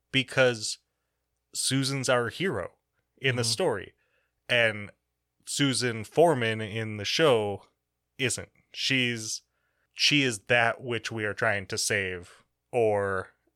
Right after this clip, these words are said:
Speaker 1: at least just, like, keep safe.
Speaker 2: Yeah. I wonder, do you think that's a product of the,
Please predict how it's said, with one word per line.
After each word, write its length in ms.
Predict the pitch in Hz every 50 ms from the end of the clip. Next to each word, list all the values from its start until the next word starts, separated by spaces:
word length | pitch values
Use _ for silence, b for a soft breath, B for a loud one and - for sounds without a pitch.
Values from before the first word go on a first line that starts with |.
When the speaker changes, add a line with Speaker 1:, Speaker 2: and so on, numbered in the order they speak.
| -
Speaker 1:
at 160 | - 120 113 107
least 260 | 120 117 110 - -
just, 200 | - 110 98 -
like, 220 | 107 98 87 _
keep 280 | - - - 127 117 -
safe. 400 | - - 117 98 - - - - _ _ _ _ _ -
Speaker 2:
Yeah. 280 | 120 117 107 101 95 92 _ _ _ _ _ _ _ _ _ _ _ _ _ -
I 60 | 147
wonder, 240 | 165 185 190 170 147
do 120 | 131 120 143
you 80 | 156
think 220 | 151 - 175 170 -
that's 260 | - 170 156 - -
a 180 | 143 135 123 117 117 _ _
product 460 | - - 139 135 135 135 139 123 -
of 140 | 131 117 117
the, 120 | 117 117